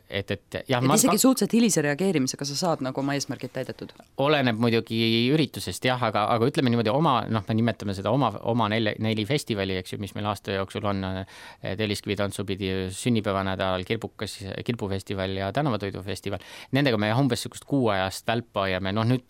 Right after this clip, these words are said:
Speaker 1: ütleme, sünnipäevanädalaga ilmselt tuleb ta vähem, sest et praegu on intensiivne Tallinn Music Week'i periood ja Jazzcar tuleb meiega samal ajal, eks ju. Et, et, et nüüd see kommunikatsioonipilu jääb sinna aprilli esimesse poolde. Et selle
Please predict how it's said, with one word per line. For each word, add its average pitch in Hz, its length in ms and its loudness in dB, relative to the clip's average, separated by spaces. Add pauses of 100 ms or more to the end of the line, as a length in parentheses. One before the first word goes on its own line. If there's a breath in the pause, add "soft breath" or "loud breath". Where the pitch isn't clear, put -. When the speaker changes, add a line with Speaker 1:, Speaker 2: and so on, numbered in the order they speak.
Speaker 1:
ütleme, 104 380 0 (340)
sünnipäevanädalaga 107 720 0
ilmselt 98 320 -6
tuleb 98 160 -2
ta 110 160 0
vähem, 143 240 0 (240 loud breath)
sest - 240 -4
et - 80 -14
praegu 107 400 -2
on 95 160 0
intensiivne 104 480 -2
Tallinn 107 240 0
Music 131 320 0
Week'i 107 160 0
periood 101 480 0
ja 98 80 0
Jazzcar 104 480 -2
tuleb 101 240 -2
meiega 98 400 -4
samal 110 380 0
ajal, 95 180 0
eks - 220 -12
ju. - 60 -14 (360 loud breath)
Et, - 240 -10
et, 90 540 -2
et 104 100 -6
nüüd 101 160 -4
see 120 160 2
kommunikatsioonipilu 104 680 -2
jääb 104 400 0
sinna 101 200 -4 (260)
aprilli 110 420 0
esimesse 107 400 -4
poolde. 98 460 -2 (500 soft breath)
Et 95 160 -10
selle 95 220 -2